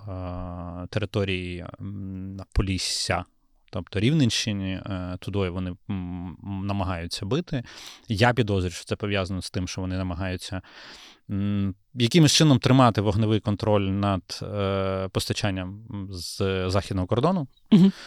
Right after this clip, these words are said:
Speaker 1: е, озброєнь якихось, е, саме тому туди активно б'ють.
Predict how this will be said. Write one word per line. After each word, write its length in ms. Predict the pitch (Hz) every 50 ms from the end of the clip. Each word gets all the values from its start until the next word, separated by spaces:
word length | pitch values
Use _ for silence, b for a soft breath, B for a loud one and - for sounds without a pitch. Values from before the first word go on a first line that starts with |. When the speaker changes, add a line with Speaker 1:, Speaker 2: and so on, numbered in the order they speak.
| B B B B B _ 120
Speaker 1:
е, 340 | 104 101 101 101 101 101 98
озброєнь 480 | 107 110 95 98 110 110 110 104 98 101
якихось, 760 | 101 98 - - 104 - - 104 101 - - - - - - -
е, 200 | 113 107 104 98 95
саме 240 | - - 107 98 95
тому 400 | - 104 101 104 101 95 90 85 -
туди 380 | - 95 87 95 90 85 80 80 -
активно 380 | - - - 101 90 90 90 87
б'ють. 340 | 87 98 127 165 190 -